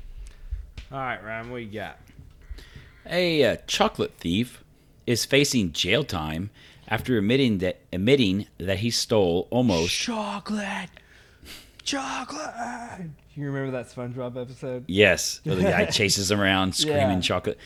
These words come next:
Speaker 1: Yeah.
Speaker 2: And the bag salesman that keeps selling them more and more bags and bags to hold their bags.
Speaker 1: <laughs> Yeah.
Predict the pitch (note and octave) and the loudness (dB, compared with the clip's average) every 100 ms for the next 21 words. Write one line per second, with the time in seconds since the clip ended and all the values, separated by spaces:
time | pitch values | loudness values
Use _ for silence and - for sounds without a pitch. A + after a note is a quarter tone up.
0 | - C#3+ C3+ A2+ G2 E2 G#2 A2 - A2+ | -8 -4 -2 0 2 8 10 10 8 6
1 | G#2+ G2+ G2+ - F#2+ - F#2+ F#2 E2+ F2 | 6 4 -2 -2 -4 0 2 2 0 0
2 | F#2 F2 E2+ - F2 G2 G2+ G2 F2 D#2+ | 0 0 -2 -4 0 4 4 2 -4 -2
3 | F2+ F#2+ F2 E2 F#2+ F2+ F#2 E2+ F2+ G2+ | 0 0 0 0 2 2 0 0 0 0
4 | G2+ F#3+ F3 B2 F#3 F#3+ | -2 -2 -2 0 0 0